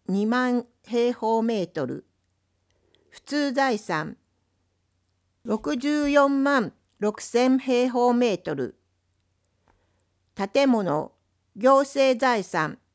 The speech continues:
三十八万二千平方メートル。普通財産。十万平方メートル。有価証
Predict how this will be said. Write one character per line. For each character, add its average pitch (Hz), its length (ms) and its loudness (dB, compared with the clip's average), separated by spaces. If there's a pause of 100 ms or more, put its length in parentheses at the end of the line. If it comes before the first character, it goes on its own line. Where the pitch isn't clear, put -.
(1040)
三 285 380 2
十 196 240 -2
八 180 380 -4
万 247 400 0
二 190 120 0
千 254 360 0
平 240 280 0
方 233 280 0
メ 226 180 0
ー 170 40 -4
ト 143 180 -4
ル。 127 200 -8 (760)
普 - 100 -20
通 285 300 -2
財 262 280 2
産。 156 320 -6 (600)
十 262 320 -2
万 254 360 2
平 254 280 0
方 240 240 0
メ 240 220 0
ー 165 40 -4
ト 147 180 -8
ル。 110 180 -10 (1700)
有 294 260 0
価 277 220 0
証 269 260 2